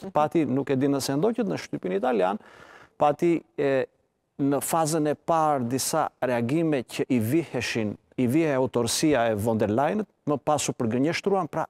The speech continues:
Speaker 2: është një debat i cili nuk ka fund. Dhe duke pasur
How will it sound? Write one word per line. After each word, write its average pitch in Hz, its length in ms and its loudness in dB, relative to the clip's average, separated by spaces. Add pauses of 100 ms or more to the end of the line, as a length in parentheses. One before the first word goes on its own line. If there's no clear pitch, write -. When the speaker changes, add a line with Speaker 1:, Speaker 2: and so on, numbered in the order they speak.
Speaker 2:
është 135 200 -10
një 151 120 0
debat 117 440 0
i 107 40 -4
cili 127 280 0
nuk 107 400 -2
ka - 160 -4
fund. 101 500 -6 (380)
Dhe 127 100 2
duke 117 240 -2
pasur 196 560 0